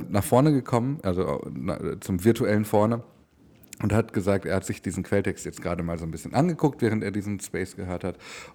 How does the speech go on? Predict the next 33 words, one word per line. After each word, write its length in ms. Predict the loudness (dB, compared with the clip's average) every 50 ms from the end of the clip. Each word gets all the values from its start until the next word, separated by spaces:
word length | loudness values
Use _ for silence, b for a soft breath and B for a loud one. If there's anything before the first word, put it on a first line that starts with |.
| -2 0
und 300 | 2 2 2 0 0 -2
hat 160 | 0 2 4
da, 340 | 4 6 6 6 4 2 0
ähm, 440 | -2 -2 0 0 0 0 -2 -2 -2
die 160 | -2 -2 0
Variable, 960 | 2 2 2 2 0 0 2 4 6 6 6 6 6 6 6 6 6 4 2 0 -8 -18 -20 _ _
ähm, 380 | 0 0 2 2 2 0 -2 0
gefunden, 760 | -2 -4 -6 -4 -4 -2 -2 -2 -2 -2 0 0 0 -2 -2
ob 240 | -4 -4 -4 -4 -2
der 220 | -2 -2 -2 0 2
Autor 440 | 2 2 2 2 0 2 2 2 2
des 200 | 0 -4 -6 -6
Tweetes, 400 | -2 0 0 0 0 -2 -6 -6
um 140 | -8 -6 -6
den 180 | -4 -4 -4 -6
es 160 | -8 -10 -10
geht, 340 | -4 0 0 0 0 0 -4 B B B B B B B B _
Elon 380 | 4 6 8 8 6 6 2
ist. 380 | -2 -4 -6 -6 -10 -12 -16 -16 -16 -16 -16 _ _ _ -4
Also 160 | -2 -2 -2 -2 2
ist 300 | 4 4 4 4 0 0 2
Elon 520 | 4 6 6 6 6 4 2 0 -4 -6 -12 _ _
als 400 | 0 0 0 0 -2 -10 -12 -12 -10 -6
Variable. 580 | -6 -4 -4 -4 -4 -4 -6 -6 -6 -8 -10 -12 -18 B B B B B B B B B
<laughs> 460 | -4 -4 -2 _ -8 -8 -6 _ 2
Und, 540 | 4 6 6 8 6 4 2 0 -4 -10 -2 2
ähm, 600 | 4 6 6 6 6 6 4 4 4 2 2 2
äh, 180 | 2 4 4 4
Elon 280 | 4 6 6 6 8
Musk 220 | 6 6 4 4 2
hat 100 | 4 6
darauf 300 | 8 8 8 8 8 4
geantwortet, 800 | -2 -2 2 2 2 2 0 -2 -2 0 0 2 2 2 0 0